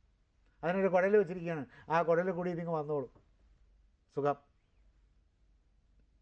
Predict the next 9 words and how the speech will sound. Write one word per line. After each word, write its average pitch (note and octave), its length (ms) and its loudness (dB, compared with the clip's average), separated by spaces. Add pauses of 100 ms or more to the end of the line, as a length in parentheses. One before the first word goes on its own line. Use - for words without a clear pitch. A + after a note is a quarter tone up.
(560)
എയർ E3 180 2
കണ്ടീഷൻ G3 340 0 (100)
ചെയ്യുന്നാൽ G3 640 0 (180)
അതിനേക്കാൾ F3+ 360 0 (120)
സുഖം. D3+ 200 0 (420)
ഗർഭപാത്രം F3+ 560 2 (280)
എയർ F3+ 180 4
കണ്ടീഷൻ F#3 380 0
ചെയ്യാനുള്ള G3 380 2